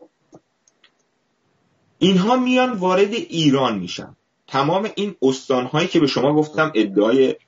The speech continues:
استقلال دارن، ادعای خودمختاری دارن و ادعای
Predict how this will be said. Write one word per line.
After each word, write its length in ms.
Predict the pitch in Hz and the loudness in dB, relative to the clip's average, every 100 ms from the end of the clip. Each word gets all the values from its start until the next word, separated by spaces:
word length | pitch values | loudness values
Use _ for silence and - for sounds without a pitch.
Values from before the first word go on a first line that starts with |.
| _ _ | _ _
استقلال 600 | 104 - 104 92 101 131 | -4 -2 -2 0 2 2
دارن، 400 | 151 147 151 143 - - | 2 0 0 -4 -8 -6
ادعای 440 | 98 98 110 104 | -2 0 2 0
خودمختاری 840 | - - 92 82 95 - 90 107 156 | -4 -2 -2 -2 -12 -8 -4 0 2
دارن 380 | 156 151 151 151 | 2 2 -2 -4
و 120 | 90 | -4
ادعای 580 | 92 90 90 113 131 131 | -4 -2 0 2 2 0